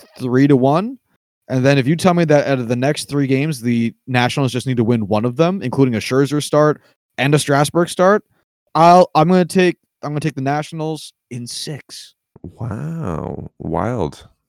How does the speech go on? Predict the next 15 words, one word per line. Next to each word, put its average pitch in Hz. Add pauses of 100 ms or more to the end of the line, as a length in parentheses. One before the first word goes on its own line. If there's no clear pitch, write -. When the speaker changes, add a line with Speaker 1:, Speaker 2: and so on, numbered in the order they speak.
(240)
Speaker 1:
Yeah, 160
Speaker 2:
I -
don't 190
Speaker 1:
it's -
a -
bold -
Speaker 2:
disagree 175
with 104
Speaker 1:
choice. 107
Speaker 2:
any 92
of 85
your 80
talking 98
points, 80
but -